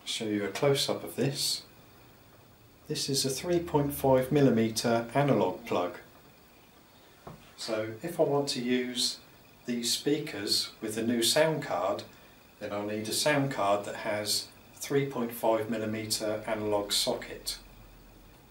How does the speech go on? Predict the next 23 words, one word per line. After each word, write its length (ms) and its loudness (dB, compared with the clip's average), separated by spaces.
These 260 0
are 40 -2
used 360 4
on 180 -2
most 300 0
computers, 840 -6
but 120 -8
there 140 4
are 180 2
different 360 -4
types 400 -2
of 120 -6
sockets 600 -2
that 140 -12
you 100 -10
can 160 -8
get 180 -4
as 180 -6
well. 260 -2
Here's 260 -2
an 100 0
example 760 -2
of 280 -2